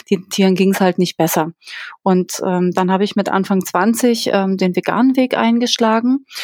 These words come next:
wo ich auch ganz froh drum bin, dass ich mich mit der Thematik dann immer weiter auseinandersetzen konnte und dann auch begriffen habe, welchen, welche Auswirkung, ähm,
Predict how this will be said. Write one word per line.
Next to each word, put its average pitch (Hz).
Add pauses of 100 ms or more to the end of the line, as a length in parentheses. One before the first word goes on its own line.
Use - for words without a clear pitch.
(380)
wo 202
ich -
auch -
ganz 214
froh 240
drum 262
bin, 226
dass 202
ich 208
mich 202
mit 202
der 190
Thematik 196
dann 208
immer 202
weiter 196
auseinandersetzen 196
konnte 233
und 202 (500)
dann 214
auch 202
begriffen 214
habe, 196 (180)
welchen, 190
welche 185
Auswirkung, 220 (240)
ähm, 180